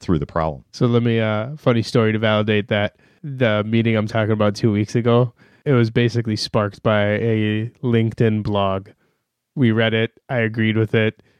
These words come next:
Speaker 2: we shared it, and then it <laughs> sparked into a whole meeting. And <laughs> it was all wrapped around, and it was pointless. It's completely pointless. <laughs> But it's sparked because of some guy's blog. <laughs>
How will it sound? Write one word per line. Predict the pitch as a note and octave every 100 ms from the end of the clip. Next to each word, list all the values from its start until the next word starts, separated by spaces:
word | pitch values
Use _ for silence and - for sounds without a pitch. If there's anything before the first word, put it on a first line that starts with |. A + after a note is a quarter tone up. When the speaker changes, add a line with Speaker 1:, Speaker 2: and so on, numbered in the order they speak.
| _ _
Speaker 2:
we | A2+
shared | - C3+ A#2+ A#2
it, | A2+ A2
and | B2+ A2+
then | A2
it | A2 A2 _
<laughs> | -
sparked | - - - -
into | - D3+ D#3+
a | C3
whole | - E3 C#3+
meeting. | C#3 B2+ B2 A#2 A#2+
And | C3 - - -
<laughs> | - - -
it | D#4 F4
was | D#4 C#4+
all | A3+ A3 G3+
wrapped | E3+ D3 C#3 C#3+
around, | D3+ C3+ C3+
and | C3
it | B2+
was | C3
pointless. | C3 C#3+ B2+ - A#2+ C3
It's | - C3
completely | - C3+ - C#3+ B2 C3
pointless. | C3 A#2+ B2 B2 C#3+ - -
<laughs> | - - C#3+ - C4 - -
But | B3+ F#3
it's | D#3 -
sparked | - E3 D#3 C3
because | D#3 C3+ C#3
of | C#3 C3
some | C#3+ B2+ C3
guy's | B2 A#2+
blog. | A2+ A2+ G#2+ G#2 A#2 B2 -
<laughs> | F#3 F#3 F#3 -